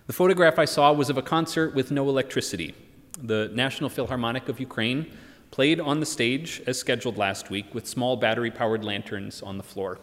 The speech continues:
lighting them from below. In this otherwise darkened room, which I have to imagine was also rather cold, they played like always. "We work to warm the hearts of people," said the director,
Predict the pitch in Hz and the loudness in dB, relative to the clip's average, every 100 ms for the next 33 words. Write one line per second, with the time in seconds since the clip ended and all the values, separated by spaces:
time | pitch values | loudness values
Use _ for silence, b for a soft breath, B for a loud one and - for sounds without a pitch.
0 | - - 107 101 101 98 98 98 95 90 | -18 -8 -6 -6 -8 -10 -10 -8 -6 -6
1 | 92 - - _ _ _ _ b b b | -8 -10 -20 _ _ _ _ b b b
2 | b b b - 131 - 151 180 170 151 | b b b -4 -2 0 0 2 4 4
3 | 135 135 131 131 113 117 107 95 117 113 | 2 2 0 0 -2 0 -2 -2 -2 0
4 | 127 - 117 113 123 113 - 123 127 139 | -2 -2 -2 -2 -2 -6 0 -2 0 -2
5 | 120 113 135 - 110 143 - - - B | -2 -2 -4 0 2 2 -6 -18 -20 B
6 | B B B B - 127 - 139 143 147 | B B B B -4 -4 0 0 0 -2
7 | 139 117 92 78 - - - - _ _ | -2 -2 -2 -4 -8 -14 -18 -20 _ _
8 | _ _ _ _ _ - 123 123 135 147 | _ _ _ _ _ -14 -4 0 2 0
9 | - - 123 131 131 127 123 - - 135 | -4 -6 0 2 2 0 -6 -12 -6 0
10 | 135 139 - - - - - 139 - 95 | 0 0 -4 -10 -10 -12 -8 -8 -4 -4
11 | 87 - - B B B - 107 95 98 | -4 -10 -20 B B B -6 -4 -2 -2
12 | 92 - 92 | -2 -4 -12